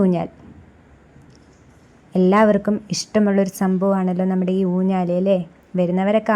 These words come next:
ആദ്യം ഊഞ്ഞാലിലാണ് കയറുന്നത്. എന്നാ ഇനി കുറച്ച് നേരം നമുക്ക് ഡ്രൈവിങ്ങും കൂടി ആകാം.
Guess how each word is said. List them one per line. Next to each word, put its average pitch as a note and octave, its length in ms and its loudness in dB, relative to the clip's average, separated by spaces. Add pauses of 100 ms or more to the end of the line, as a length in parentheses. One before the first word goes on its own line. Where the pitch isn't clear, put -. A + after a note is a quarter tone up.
ആദ്യം F#3+ 240 0 (100)
ഊഞ്ഞാലിലാണ് G3 680 0
കയറുന്നത്. G3+ 500 0 (3250)
എന്നാ F#3 260 4
ഇനി A3 180 4
കുറച്ച് A3 300 0
നേരം A3+ 260 2
നമുക്ക് A3 280 0 (520)
ഡ്രൈവിങ്ങും A3+ 600 6
കൂടി A#3+ 160 4 (140)
ആകാം. G#3+ 200 -2